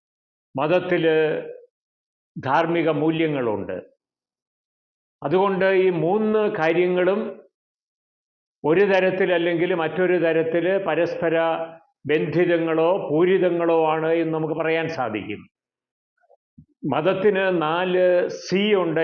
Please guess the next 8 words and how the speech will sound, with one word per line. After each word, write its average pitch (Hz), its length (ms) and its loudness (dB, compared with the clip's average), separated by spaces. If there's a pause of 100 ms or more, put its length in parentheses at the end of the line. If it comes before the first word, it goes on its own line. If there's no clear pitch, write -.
എന്ന് 156 160 0
പറയാറുണ്ട്. 120 600 -2 (1500)
ഒന്ന് 170 320 0 (420)
ക്രീഡാണ്. 143 640 0 (340)
ക്രീഡ് 147 240 -2
എന്ന് 165 160 0
പറഞ്ഞാല് 170 460 0 (840)
വിശ്വാസ 165 640 0